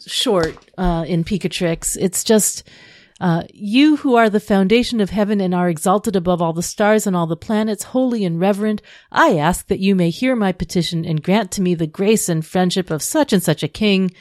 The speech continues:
and other kings as well. I conjure you by him who gave you light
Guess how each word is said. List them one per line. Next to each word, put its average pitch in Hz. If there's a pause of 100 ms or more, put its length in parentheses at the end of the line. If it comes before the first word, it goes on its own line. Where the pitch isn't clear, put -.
(480)
and 160
other 190
kings 156
as 160
well. 143
I 160
conjure 202
you 185
by 147
him 254
who 170
gave 175
you 175
light 156